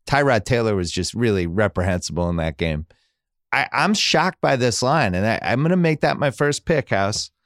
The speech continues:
I think the Chiefs are getting too many points. I think they can win this game,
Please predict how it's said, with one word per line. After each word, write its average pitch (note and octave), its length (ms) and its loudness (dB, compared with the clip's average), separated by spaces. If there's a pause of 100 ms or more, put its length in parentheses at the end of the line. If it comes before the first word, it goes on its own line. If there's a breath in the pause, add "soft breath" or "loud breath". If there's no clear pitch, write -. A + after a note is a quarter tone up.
(240)
I C3+ 120 0
think E3+ 180 0
the D#3+ 100 2
Chiefs D#3+ 320 0
are D3 60 2
getting A#2+ 240 0
too C#3 160 -2
many B2 220 2
points. C3+ 420 -2
I C#3 120 4
think F3+ 200 0
they B2+ 140 2
can G#2 240 -2
win C3 200 0
this G#2 220 -2
game, F2+ 420 -2